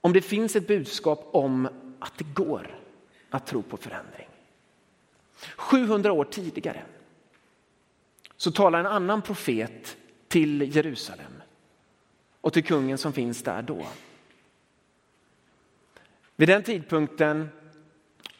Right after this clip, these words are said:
och då är vi vid Jesaja, den samma Jesaja som talar om att Gud gör något nytt. Han talar i, i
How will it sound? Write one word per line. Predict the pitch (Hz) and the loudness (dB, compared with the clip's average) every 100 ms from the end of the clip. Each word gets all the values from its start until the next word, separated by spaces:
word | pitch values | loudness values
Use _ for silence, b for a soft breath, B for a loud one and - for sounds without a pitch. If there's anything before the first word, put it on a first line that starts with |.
| _ | _
och | - | 4
då | 208 | 6
är | 170 | 6
vi | 151 | 2
vid | 147 | 2
Jesaja, | 165 - 180 135 110 151 - - - _ _ | 2 2 2 0 -10 -10 -10 -20 -20 _ _
den | 151 151 | 2 4
samma | - 175 190 | 4 4 2
Jesaja | 190 - 185 139 131 131 131 B B B B | 0 0 0 2 0 0 -2 B B B B
som | - - 151 | -4 0 2
talar | 170 135 135 | 4 2 2
om | |
att | 143 139 | -2 -2
Gud | 120 | 0
gör | 131 | 0
något | 123 123 131 | 0 -2 -2
nytt. | 156 190 - - - B B B B B | 0 0 -4 -12 -14 B B B B B
Han | 160 | -2
talar | 156 180 143 139 | 2 2 2 2
i, | 143 143 - | 0 -4 -6
i | 160 139 135 | -4 -2 -2